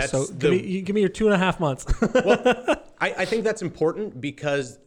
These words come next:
Speaker 1: there's no other groups that really give you that. I mean, it's intensive.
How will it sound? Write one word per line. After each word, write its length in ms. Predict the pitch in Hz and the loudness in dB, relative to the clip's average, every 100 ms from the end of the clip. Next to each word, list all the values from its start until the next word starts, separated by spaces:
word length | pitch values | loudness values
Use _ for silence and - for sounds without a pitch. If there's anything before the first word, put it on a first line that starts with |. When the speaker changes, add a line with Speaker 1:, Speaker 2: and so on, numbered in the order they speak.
| _ _ _ _ _ _ _ | _ _ _ _ _ _ _
Speaker 1:
there's 280 | 147 135 151 | -6 -6 -8
no 300 | 160 185 190 | -6 -4 -4
other 260 | 139 147 151 | -6 -6 -6
groups 380 | 104 120 123 - | -6 -6 -6 -6
that 160 | 117 - | -10 -6
really 440 | 113 120 117 95 98 - | -6 -4 -4 -8 -14 -14
give 280 | 107 110 | -14 -12
you 220 | 151 185 185 | -10 -10 -8
that. 500 | 170 175 190 185 - _ _ _ - - | -6 -6 -10 -14 -20 _ _ _ -18 -8
I 80 | 139 | -2
mean, 300 | 143 143 147 - | -2 -2 -6 -10
it's 200 | 156 226 | -8 -8
intensive. 720 | 190 107 98 - 131 147 | -8 -4 -6 -4 -4 -4